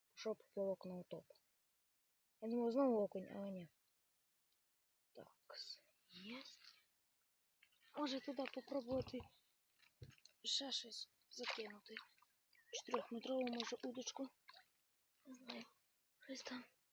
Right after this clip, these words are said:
нічого не бере. Хоча я не прикармлював, може попробувати прикормити.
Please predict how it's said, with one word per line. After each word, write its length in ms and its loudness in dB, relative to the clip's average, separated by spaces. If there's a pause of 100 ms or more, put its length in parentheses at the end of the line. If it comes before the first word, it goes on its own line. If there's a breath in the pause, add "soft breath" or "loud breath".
(880)
нічого 240 -12
не 140 -18
бере. 220 -20 (920)
Хоча 220 8
я 60 8
не 100 6
прикармлював, 600 6
може 220 6
попробувати 580 4
прикормити. 640 4